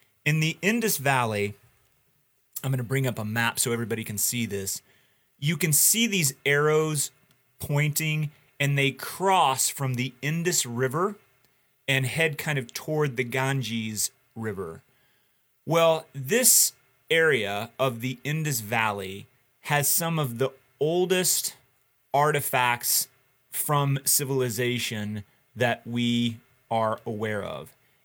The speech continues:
And some of these artifacts, um, give evidence of an evolution of what we come to now understand and identify as the Hindu religion.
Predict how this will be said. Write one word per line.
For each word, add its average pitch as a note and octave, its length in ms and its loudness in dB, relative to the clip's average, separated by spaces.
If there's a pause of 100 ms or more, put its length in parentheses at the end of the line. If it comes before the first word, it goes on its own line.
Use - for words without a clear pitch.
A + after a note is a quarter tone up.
And C#3 240 2
some G3 220 4
of G3 140 0
these E3 180 -2 (100)
artifacts, C3+ 880 0 (320)
um, A#2 440 -4 (260)
give C3+ 320 2 (100)
evidence C#3 560 0
of A#2+ 420 0
an A#2 240 -6
evolution C#3+ 800 -2 (560)
of A#2 220 -2
what B2+ 260 0 (160)
we B2+ 420 -4 (420)
come D#3 240 0
to D3 80 0
now C3+ 340 2
understand B2+ 600 -2
and A#2 80 -4
identify A2+ 720 -2
as A2+ 320 -2
the A#2 100 -2
Hindu A#2+ 600 0 (100)
religion. G2 580 -4